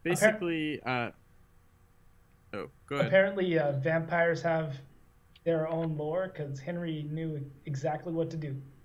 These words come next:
Speaker 1: Yeah, you know, that was a thing, too, was I was like, you know, so did, um,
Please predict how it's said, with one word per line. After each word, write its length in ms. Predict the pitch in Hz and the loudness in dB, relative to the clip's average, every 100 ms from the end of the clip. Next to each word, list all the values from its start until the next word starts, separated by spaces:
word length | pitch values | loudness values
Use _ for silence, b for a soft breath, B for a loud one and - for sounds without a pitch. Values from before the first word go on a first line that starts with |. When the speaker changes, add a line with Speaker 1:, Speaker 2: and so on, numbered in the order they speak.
| - - - - - - - - - - - - - - - - - - - - - - - - - - - - - b b b - - - | -20 -20 -20 -20 -20 -20 -20 -20 -20 -20 -20 -20 -20 -20 -20 -20 -20 -20 -20 -20 -20 -20 -20 -20 -20 -20 -20 -20 -20 b b b -20 -20 -10
Speaker 1:
Yeah, 280 | 185 233 220 | 2 4 4
you 180 | 202 208 | 4 2
know, 140 | 214 | 2
that 200 | 208 269 | 2 0
was 160 | 254 180 | 2 0
a 80 | 147 | 0
thing, 460 | - 147 131 123 - | 0 0 0 -4 -8
too, 460 | - 143 131 117 110 98 | -4 0 2 0 -2 -2
was 180 | 135 | -2
I 100 | 143 | -2
was 200 | 143 143 | 0 0
like, 340 | 151 139 135 - - | 0 0 0 -6 -6
you 120 | 156 | -2
know, 320 | 156 147 127 - | 0 0 -4 -6
so 240 | - 160 | -2 0
did, 340 | 151 - 160 156 | -2 -2 -2 0
um, 520 | 151 143 139 143 151 | 2 2 0 -6 -12